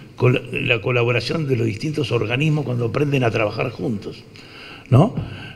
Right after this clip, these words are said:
Eh, un ejemplo, un ejemplo,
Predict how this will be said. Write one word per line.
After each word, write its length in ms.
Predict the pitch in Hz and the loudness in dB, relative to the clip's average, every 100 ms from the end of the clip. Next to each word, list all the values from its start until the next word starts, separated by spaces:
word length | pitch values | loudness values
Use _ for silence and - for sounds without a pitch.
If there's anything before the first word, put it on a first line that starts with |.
| - | -16
Eh, 280 | - - 202 | -12 -8 -6
un 320 | - 175 185 | -4 0 4
ejemplo, 720 | 180 - 208 139 98 92 98 - - - - - _ _ _ _ _ _ _ _ _ _ - | 4 6 4 4 0 -2 -6 -12 -20 -20 -20 -20 _ _ _ _ _ _ _ _ _ _ -4
un 100 | 156 | -2
ejemplo, 500 | - 160 101 98 | 0 -2 -4 -8